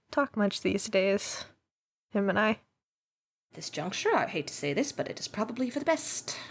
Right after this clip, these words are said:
Speaker 2: He's a very interesting man.
Speaker 1: And Ro just kinda slumps a little bit further and stares out the window. She, she doesn't really know what to do here. She's freaked out.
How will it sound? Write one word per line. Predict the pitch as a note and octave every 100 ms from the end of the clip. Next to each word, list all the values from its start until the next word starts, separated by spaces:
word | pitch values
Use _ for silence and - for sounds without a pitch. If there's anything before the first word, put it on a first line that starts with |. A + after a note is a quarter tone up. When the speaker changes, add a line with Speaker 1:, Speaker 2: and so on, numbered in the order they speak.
| - _ _ _ _ _ _ _ _ -
Speaker 2:
He's | A#3+ C4+
a |
very | C4+ C4+ A3 G3
interesting | - G3 - E3+ - - -
man. | - - - - _ _ _ _ _ _ _ _ -
Speaker 1:
And | A3 G#3+
Ro | G3 G3
just | G#3 A3
kinda | - F#3+ F#3 F3 - _ _ _ _ _
slumps | - - F#3+ F3+ - - -
a | E3+
little | F#3 F3+
bit | -
further | - E3+ D#3+ D#3 D#3+ -
and | D#3+ D#3+ D3+ F3+ - - - - _ _ _ _ _ _ _
stares | - - F#3 D#3+ F3
out | D3+
the | D#3+
window. | C#3 D#3+ - - A3+ _ _ _ _ _ _
She, | - F3+ -
she | - - E3+
doesn't | E3+ E3 -
really | D#3+ D#3+ D#3+ - _ _ _ _ _ -
know | F3 G3+
what | F3+ F3+
to | F#3
do | D#3+ G3+
here. | D#3 - F#3
She's | - D3 - -
freaked | - F3+ E3+ -
out. | F3 F#3+